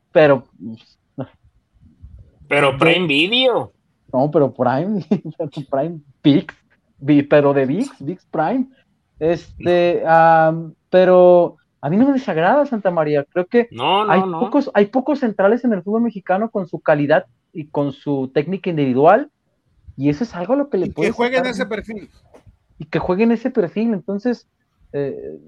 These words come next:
Speaker 1: pues, también es cuestión de gustos, ¿no? Eh, a mí, por ejemplo, dame siempre a centrales como Nervo, y hay gente a los que no les gusta, hay gente que les gustan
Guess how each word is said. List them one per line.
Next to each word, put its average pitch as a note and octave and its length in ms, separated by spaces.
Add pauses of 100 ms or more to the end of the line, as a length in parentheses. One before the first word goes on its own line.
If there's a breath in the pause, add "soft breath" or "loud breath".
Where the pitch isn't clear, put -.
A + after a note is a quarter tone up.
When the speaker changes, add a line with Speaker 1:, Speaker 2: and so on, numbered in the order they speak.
(300)
Speaker 1:
pues, C3+ 280 (240)
también F#3 280
es C#4+ 100
cuestión C#4+ 320
de C4+ 80
gustos, A#3+ 520
¿no? G3+ 220 (140)
Eh, A#2 420 (140)
a C#3 140
mí, E3+ 120
por G3+ 140
ejemplo, F#3 440 (1160)
dame D#3+ 340
siempre G3+ 540
a C#3+ 140
centrales D3+ 500
como D3+ 280
Nervo, F3 400 (420)
y A2+ 60
hay B2+ 80
gente D#3 240
a G3 40
los F3+ 120
que C#3 100
no D3+ 140
les G3 100
gusta, D4 320
hay F3+ 60
gente G3 260
que - 80
les D#3+ 140
gustan G3+ 400